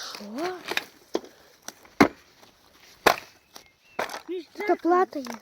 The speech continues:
Speaker 2: Розбий. Між розбий
Speaker 1: Та
Speaker 2: дзеркало.
Speaker 1: наш.
Speaker 2: Ой! Він дзвоне. Алло. Чотириста п'ятнадцять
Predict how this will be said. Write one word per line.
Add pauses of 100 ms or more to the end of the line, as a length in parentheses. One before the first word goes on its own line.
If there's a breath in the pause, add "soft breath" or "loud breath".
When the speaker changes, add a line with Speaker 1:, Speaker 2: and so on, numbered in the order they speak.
(100)
Speaker 2:
Розбий. (920)
Між (140)
розбий
Speaker 1:
Та
Speaker 2:
дзеркало.
Speaker 1:
наш. (1200)
Speaker 2:
Ой! (1040)
Він
дзвоне. (1300)
Алло. (1900)
Чотириста (120)
п'ятнадцять